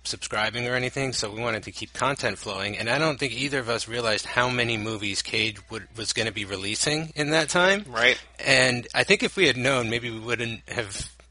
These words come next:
Speaker 1: possibly started the Revisiteds, but I don't know. I just anticipate him putting out lots more movies in, over the next few years, so the feed will be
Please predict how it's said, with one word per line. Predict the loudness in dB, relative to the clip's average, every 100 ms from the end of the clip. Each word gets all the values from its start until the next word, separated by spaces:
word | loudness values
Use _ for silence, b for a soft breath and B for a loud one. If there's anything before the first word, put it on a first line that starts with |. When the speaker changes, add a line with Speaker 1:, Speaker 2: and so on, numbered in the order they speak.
| _ -20 _
Speaker 1:
possibly | 0 0 0 0
started | 0 2 0 -2
the | -2
Revisiteds, | -2 -2 -2 -2 -4
but | -4 -6 -4
I | 0
don't | 0 2
know. | -2 -2
I | 2 2
just | 4 0 0 -6 _ _ -4
anticipate | -2 0 0 0 -2 -2 -2
him | 0 0 0 -4 -10 -14 -20 -20 -10
putting | -2 0 2
out | 0 -2
lots | 0 0 2
more | 0 2
movies | 0 0 0 0
in, | -2 -4
over | -6 -4
the | 0
next | 2 0
few | -2 -4
years, | 0 2 2 0
so | -4 -4
the | -4 -6
feed | -4 -4 -4
will |
be | -4 -2 -2 -2 -4